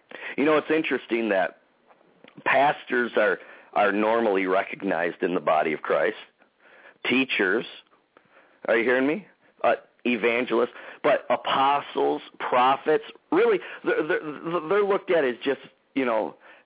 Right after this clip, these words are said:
uh, listen to me. We need the whole fivefold ministry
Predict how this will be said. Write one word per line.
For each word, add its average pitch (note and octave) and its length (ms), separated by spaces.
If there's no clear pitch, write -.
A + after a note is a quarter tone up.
uh, E3 480
listen G3+ 480
to C3+ 60
me. A2+ 240
We F#3 240
need G#3 320
the B2+ 200
whole F3+ 440
fivefold D3 840
ministry B2 720